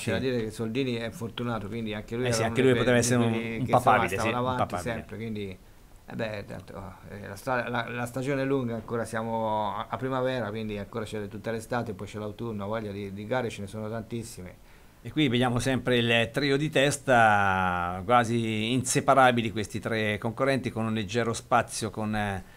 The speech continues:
Speaker 2: Brezzi, che ovviamente aspettava poi la salita per <clears throat> poter recuperare
Speaker 1: Ecco,
Speaker 2: il gruppo.
Speaker 1: ecco, qui siamo al passaggio, al secondo passaggio delle scale, sulle scale.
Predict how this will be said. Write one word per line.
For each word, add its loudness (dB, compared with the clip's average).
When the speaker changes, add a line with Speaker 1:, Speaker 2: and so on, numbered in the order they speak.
Speaker 2:
Brezzi, -2
che -6
ovviamente -2
aspettava 0
poi -2
la -2
salita -2
per -6
<clears throat> 2
poter -4
recuperare -2
Speaker 1:
Ecco, -8
Speaker 2:
il 0
gruppo. -6
Speaker 1:
ecco, -10
qui -4
siamo -4
al -6
passaggio, -6
al -12
secondo -6
passaggio -8
delle -6
scale, -10
sulle -8
scale. -10